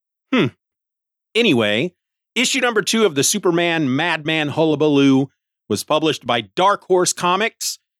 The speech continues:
in conjunction with D C Comics in July of nineteen ninety-seven, and this issue is entitled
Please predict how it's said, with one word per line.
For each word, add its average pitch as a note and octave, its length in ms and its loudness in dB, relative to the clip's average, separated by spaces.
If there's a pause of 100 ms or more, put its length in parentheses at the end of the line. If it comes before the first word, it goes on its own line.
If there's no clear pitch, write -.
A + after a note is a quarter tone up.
(100)
in A#2+ 120 0
conjunction C3 640 -2
with A#2+ 240 -4
D D#3+ 200 0
C F#3 260 -2
Comics B2 640 -2 (420)
in G#2 200 -2
July C#3+ 600 0
of D#3+ 140 -2
nineteen D3+ 540 -2
ninety-seven, C3 760 -2
and C#3 280 -2
this A3 280 0
issue F#3+ 400 0
is D#3 160 0
entitled C#3 680 -2